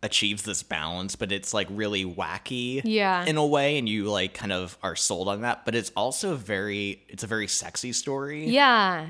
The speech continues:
Speaker 2: it is. It's sexy. Like, there's a sweet romance, you know, you have all this cooking and, like, this setting in Mexico, which is super interesting.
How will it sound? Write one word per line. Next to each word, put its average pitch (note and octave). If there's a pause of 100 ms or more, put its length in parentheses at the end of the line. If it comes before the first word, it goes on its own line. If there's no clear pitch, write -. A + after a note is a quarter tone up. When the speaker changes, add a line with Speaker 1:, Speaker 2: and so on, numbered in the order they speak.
Speaker 2:
it A3+
is. E4
It's G#3+
sexy. C#4+
Like, G3+
there's E3+
a F3
sweet -
romance, A#3
you A3+
know, G3+
you G3
have E3
all B2+
this -
cooking C4
and, F#3+
like, D#3 (360)
this F#3
setting G3
in E3+
Mexico, G3
which F3+
is D#3
super G3
interesting. G3+